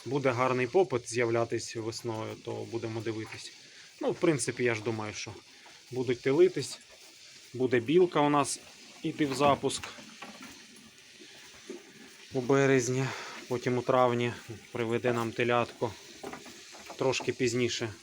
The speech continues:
молода мілка. І, в принципі, три коровки, дай Бог, що все буде добре. А телят, ну, що поробиш, треба,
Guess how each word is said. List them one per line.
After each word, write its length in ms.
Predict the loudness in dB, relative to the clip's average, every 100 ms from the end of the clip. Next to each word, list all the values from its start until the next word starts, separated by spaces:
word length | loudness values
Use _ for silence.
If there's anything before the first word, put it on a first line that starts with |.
| -12
молода 460 | -4 0 2 2 0
мілка. 500 | 2 4 4 2 -4 -6 -20 -20 -20 -18 -16 -14
І, 40 |
в 40 | -8
принципі, 520 | 0 0 0 -2 -4
три 180 | 0 0
коровки, 500 | 4 4 2 0 0
дай 160 | 2
Бог, 280 | 2 0 -2
що 160 | -6 -10 -14 -20 -20 -20 -20 -20 -18 -18 -18 -20 -16
все 220 | -10 -6 -4
буде 260 | -4 -4
добре. 340 | -4 -6 -8 -14 -18 -20 -20 -20 -16 -12
А 40 |
телят, 380 | -6 -2 0 -2 -4
ну, 160 | -10 -10 -20 -20 -20 -20 -20 -20 -20 -18
що 200 | -10 -6
поробиш, 460 | -2 -2 -2 -4 -8
треба, 400 | -4 -4 -4